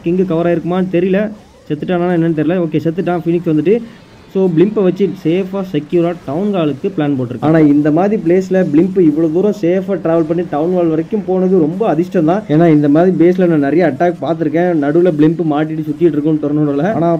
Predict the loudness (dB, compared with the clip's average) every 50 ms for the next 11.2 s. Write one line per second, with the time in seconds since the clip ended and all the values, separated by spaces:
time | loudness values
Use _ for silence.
0 | -2 -2 0 2 2 2 2 2 0 0 -2 0 0 0 0 2 2 4 4 4
1 | 2 0 0 -2 -2 0 2 2 0 0 0 -2 -6 -6 -4 -4 -4 -4 -4 -6
2 | -6 -6 -4 -4 -2 -2 -2 -2 -2 -2 -2 -2 0 0 2 2 0 0 0 0
3 | 0 -2 -2 -2 -2 -2 -2 -2 -4 -4 -2 -4 -2 0 0 2 2 0 0 0
4 | 0 0 2 2 0 0 0 -2 -2 0 0 0 0 0 0 0 0 -2 -4 -6
5 | -4 -2 -2 0 0 0 0 0 -2 -2 -2 -2 -4 -4 -4 -8 -12 -20 -20 -20
6 | -10 -4 -4 -4 -2 0 0 2 4 4 4 4 4 4 2 2 0 -2 -2 -2
7 | -2 -2 0 0 0 0 0 0 0 0 -2 -2 -6 -8 -4 -2 0 2 2 2
8 | 2 2 2 0 0 0 0 0 2 2 2 2 2 0 -2 -2 0 0 0 2
9 | 2 0 0 -2 -2 -2 0 0 0 0 -2 -2 0 2 4 4 4 4 2 -2
10 | -4 -4 -6 -6 -4 -4 -6 -6 -4 -4 -4 -4 -4 -2 -2 0 0 0 0 0
11 | -2 -2 -2 -4